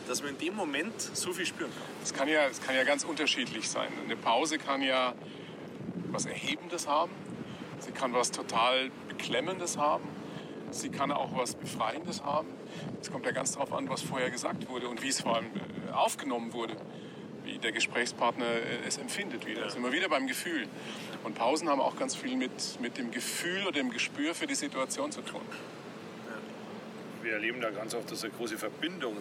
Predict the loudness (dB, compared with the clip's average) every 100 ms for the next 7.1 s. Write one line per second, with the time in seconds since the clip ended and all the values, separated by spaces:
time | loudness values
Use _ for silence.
0 | -4 -4 2 0 0 -2 -4 -6 -8 -10
1 | -8 -4 -2 -2 -4 -6 -8 -6 -6 -4
2 | -4 -2 -2 0 -2 -2 -4 0 2 2
3 | 0 -4 0 0 0 0 0 0 0 0
4 | 0 0 0 -4 -4 -8 -10 -12 -10 -10
5 | -10 -10 -10 -8 -6 -8 -8 -10 -10 -10
6 | -8 -8 -10 -10 -8 -6 -4 -2 2 2
7 | 2